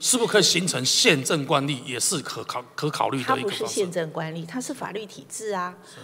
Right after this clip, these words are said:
Speaker 2: 我们就用考试院组织法跟考试院会议规则把它制度化了嘛。那，那个设计，好，那个设计不是靠惯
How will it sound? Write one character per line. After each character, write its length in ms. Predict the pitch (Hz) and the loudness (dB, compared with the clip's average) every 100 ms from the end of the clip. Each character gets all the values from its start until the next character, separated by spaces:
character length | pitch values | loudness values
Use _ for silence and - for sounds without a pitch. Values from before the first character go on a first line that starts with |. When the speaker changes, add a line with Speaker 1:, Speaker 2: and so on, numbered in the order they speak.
| - | -4
Speaker 2:
我 140 | 165 | -2
们 160 | 175 196 | -2 -4
就 220 | 285 269 | -2 0
用 200 | 277 254 | 2 0
考 200 | - - | -2 -6
试 160 | - | -4
院 140 | 240 208 | -4 -4
组 140 | 175 | -8
织 240 | 143 220 220 | -10 -8 -8
法 360 | - 180 - - | -2 -2 -4 -12
跟 140 | 214 214 | -12 -10
考 180 | 190 | -12
试 180 | 165 - | -10 -6
院 160 | 214 202 | -6 -6
会 220 | 196 226 | -4 -4
议 100 | 202 | -4
规 280 | 190 202 208 | -4 -4 -4
则 260 | - 175 185 | -8 -8 -6
把 100 | - | -10
它 180 | - - | -8 -10
制 180 | 190 214 | -10 -10
度 160 | 196 180 | -10 -6
化 220 | 208 180 | -4 -4
了 100 | - | -6
嘛。 180 | - - - - - - | -16 -20 -20 -20 -20 -2
那， 100 | 254 | 0
那 180 | 339 349 | 0 -2
个 120 | 202 | -4
设 240 | 170 202 | -4 -6
计， 280 | 170 - 170 - - | -6 -10 -12 -14 -20
好， 140 | - 165 | -12 -6
那 120 | 240 | -6
个 100 | 170 | -4
设 200 | 180 165 | -4 -4
计 200 | 170 165 - - - _ | -6 -10 -12 -20 -20 _
不 120 | 165 | -10
是 140 | 185 196 | -6 -6
靠 200 | - 160 | -6 -8
惯 220 | 151 147 | -4 -6